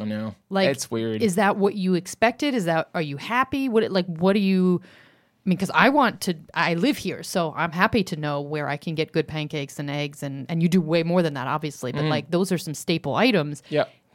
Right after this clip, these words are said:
Speaker 2: And people will line up, and they're from Scandinavia or
Speaker 1: Mm-hmm.
Speaker 2: Korea, and you get, I mean, I'm not to name names, but you get some famous people who come by too. So it's
Speaker 1: Yeah.
Speaker 2: like, you clearly are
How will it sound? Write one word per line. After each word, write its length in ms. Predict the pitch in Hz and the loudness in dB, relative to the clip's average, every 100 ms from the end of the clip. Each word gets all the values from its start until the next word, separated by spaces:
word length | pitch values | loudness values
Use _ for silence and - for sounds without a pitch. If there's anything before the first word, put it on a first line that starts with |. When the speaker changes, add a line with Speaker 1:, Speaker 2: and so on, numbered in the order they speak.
| - | -10
Speaker 2:
And 140 | 180 | -8
people 360 | - 180 208 214 | -8 -8 -4 -4
will 380 | 185 170 165 175 _ - | -2 -2 -2 -6 _ -10
line 320 | 160 165 175 | -6 -4 -2
up, 240 | 170 160 | -4 -4
and 120 | 175 165 | -6 -4
they're 100 | 160 | -6
from 200 | 170 160 | -8 -8
Scandinavia 640 | - 175 185 233 180 165 | -6 -4 0 0 0 -4
or 480 | 147 147 151 147 147 - | -4 -4 -4 -4 -6 -8
Speaker 1:
Mm-hmm. 240 | 131 147 151 | -10 -8 -4
Speaker 2:
Korea, 680 | 196 214 269 170 143 139 143 | -2 0 2 2 2 -2 -8
and 420 | 160 160 160 156 - _ _ - | -8 -6 -6 -8 -12 _ _ -6
you 100 | 208 | 0
get, 240 | 311 - - | 0 0 -4
I 60 | 165 | -6
mean, 160 | 156 143 | -6 -6
I'm 140 | 143 | -4
not 160 | 151 156 | -4 -2
to 80 | |
name 160 | 156 190 | -2 2
names, 240 | 233 262 | 4 2
but 140 | 180 - | 0 -4
you 60 | |
get 180 | 160 151 | -4 -4
some 160 | - 156 | -4 -8
famous 400 | - 165 160 - | -4 -4 -4 -6
people 320 | 277 269 190 | -4 -2 -2
who 100 | 156 | -2
come 240 | - 151 | -6 -6
by 160 | 147 151 | -4 -4
too. 300 | 185 285 190 | -4 -4 -4
So 200 | - 170 | -2 -4
it's 120 | 170 | -4
Speaker 1:
Yeah. 60 | 214 | -2
Speaker 2:
like, 220 | 185 180 | -2 -2
you 140 | 180 185 - | -6 -6 -8
clearly 760 | - - 359 320 190 156 151 - _ _ _ _ _ _ _ | -12 -4 -2 -2 -2 -2 -4 -8 _ _ _ _ _ _ _
are 560 | 185 165 156 151 151 | -4 0 0 -2 -4